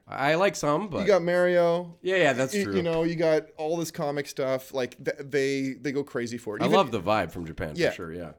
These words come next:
Speaker 2: There's unlimited, they have consumerism down to a fucking science, um, more than anywhere else I've ever been. Like, there's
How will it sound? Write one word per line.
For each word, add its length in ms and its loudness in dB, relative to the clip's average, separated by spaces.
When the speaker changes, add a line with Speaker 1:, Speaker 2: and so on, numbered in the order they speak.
Speaker 2:
There's 220 -2
unlimited, 540 2
they 100 0
have 140 -2
consumerism 840 -6
down 460 -6
to 320 -8
a 60 -8
fucking 360 -8
science, 560 -8
um, 480 -4
more 160 0
than 140 -4
anywhere 300 -2
else 200 -6
I've 80 -8
ever 160 -8
been. 400 -14
Like, 140 -4
there's 200 0